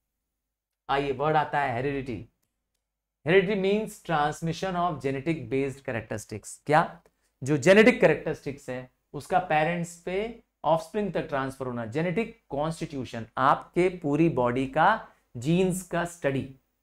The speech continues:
ये है हेरिडिटी। तो पॉपुलेशन इतनी वैरायटी की क्यों आती है? तो मैंने कहा, एक बेसिक सा रीजन है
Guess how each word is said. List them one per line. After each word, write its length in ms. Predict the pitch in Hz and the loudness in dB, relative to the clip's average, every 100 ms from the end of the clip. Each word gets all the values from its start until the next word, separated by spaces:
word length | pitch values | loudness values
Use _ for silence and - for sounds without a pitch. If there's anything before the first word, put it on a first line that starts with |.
| _ _ - | _ _ -6
ये 260 | 127 131 139 | 0 0 0
है 180 | 160 - _ 120 | -6 -16 _ -8
हेरिडिटी। 800 | 127 143 147 _ 101 90 80 - _ _ _ _ _ _ _ _ | -6 -6 -10 _ -16 -14 -16 -18 _ _ _ _ _ _ _ _
तो 80 | 214 | 0
पॉपुलेशन 480 | 214 - 208 240 247 | 4 2 2 0 -2
इतनी 360 | 240 262 240 156 135 113 _ _ - | 0 0 0 -2 -4 -10 _ _ 0
वैरायटी 460 | 156 180 185 247 | 4 6 4 2
की 120 | 233 220 | 0 0
क्यों 240 | 220 208 | 2 2
आती 260 | 156 160 143 | 2 0 -4
है? 280 | 156 - _ _ _ - | -6 -10 _ _ _ -4
तो 60 | |
मैंने 200 | 175 208 | -2 -2
कहा, 260 | 190 180 214 | -2 -2 -2
एक 140 | 147 | -2
बेसिक 400 | 147 156 156 202 | -2 -2 -2 -6
सा 120 | 202 | -2
रीजन 320 | 156 139 175 156 | -2 0 -2 -2
है 320 | 143 175 | -4 -8